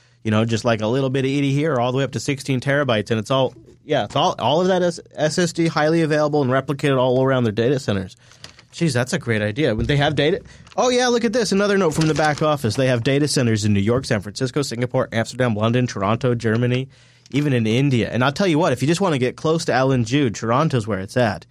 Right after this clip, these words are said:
But then they bring it all together with that beautiful, beautiful DigitalOcean interface.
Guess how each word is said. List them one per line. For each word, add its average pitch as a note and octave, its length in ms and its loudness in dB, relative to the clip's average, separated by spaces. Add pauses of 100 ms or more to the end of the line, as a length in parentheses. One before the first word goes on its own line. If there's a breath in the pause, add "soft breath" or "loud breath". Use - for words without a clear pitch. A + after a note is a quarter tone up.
(380 soft breath)
But - 140 -10
then A#2 380 0
they - 80 -8
bring A#2+ 300 2
it C#3+ 100 2
all C#3 140 4
together A#2+ 360 2
with G2+ 140 -2
that G2+ 220 -6
beautiful, A#2+ 560 -6
beautiful G#2+ 520 -8
DigitalOcean G2+ 720 -4
interface. - 520 -14